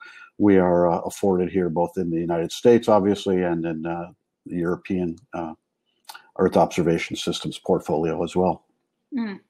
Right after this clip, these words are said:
Speaker 2: So how did you get involved with Earth observations, and how is it
Speaker 1: Uh,
Speaker 2: differentiated after, over many, many years? 'Cause I'm sure it's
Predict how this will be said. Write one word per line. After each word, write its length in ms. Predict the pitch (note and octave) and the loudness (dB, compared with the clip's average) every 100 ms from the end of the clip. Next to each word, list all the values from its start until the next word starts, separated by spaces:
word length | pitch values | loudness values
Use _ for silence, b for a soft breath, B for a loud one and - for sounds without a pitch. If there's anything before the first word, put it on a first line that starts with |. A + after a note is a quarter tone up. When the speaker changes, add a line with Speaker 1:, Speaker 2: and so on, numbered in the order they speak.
| - | -8
Speaker 2:
So 160 | - | -6
how 140 | B3 D4+ | -2 -2
did 180 | G4 G4 | -2 -2
you 100 | D#4+ | -2
get 140 | D#4+ | 0
involved 420 | C#4+ B3+ A#3+ C4 | 0 0 0 0
with 160 | B3+ B3 | -4 -8
Earth 200 | G#3 A3 - | -10 -10 -10
observations, 1080 | G3+ G3 G3+ F#3 F#3+ G#3 E3 - G3 G3 - | -10 -8 -6 -6 -2 -2 -2 -6 -14 -16 -12
and 320 | F#3+ F#3 F#3 | -8 -8 -10
how 340 | - A3 A3+ | -6 -2 0
is 140 | C4 A3+ | 0 0
it 260 | G#3+ G3+ - - | -2 -4 -6 2
Speaker 1:
Uh, 220 | - - - - F#3+ | 4 4 -2 -14 -6
Speaker 2:
differentiated 840 | - B3 A#3+ A3 A#3 - A3 G3 G3 | -4 -2 0 2 2 2 2 0 2
after, 360 | G3 G3 - G#3+ | 2 0 -4 -8
over 240 | G#3 G#3 | -6 -6
many, 260 | G3 G#3 G#3 | -2 -2 0
many 240 | G3+ G3 | 0 -2
years? 440 | F#3 F#3+ G3 F3+ | -2 0 0 -2
'Cause 120 | G3 F#3+ | -6 -10
I'm 120 | F#3+ | -8
sure 260 | - A#3 | -2 -2
it's 320 | G3+ G3 - | -2 -8 -12